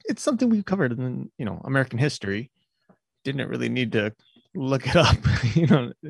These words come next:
in my twenties and thirties. Um, but yeah, no, some of these were kinda wild,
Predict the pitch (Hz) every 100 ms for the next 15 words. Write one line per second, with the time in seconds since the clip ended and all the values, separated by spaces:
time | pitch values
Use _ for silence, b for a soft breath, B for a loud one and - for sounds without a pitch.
0 | b b - 135 127 131 - 147 143 123
1 | 120 127 135 120 110 113 - b b b
2 | b _ _ 113 110 113 110 110 113 135
3 | _ - _ _ _ _ - 156 220 180
4 | 165 156 - 185 214 170 139 131 147 127
5 | 110 131 117 92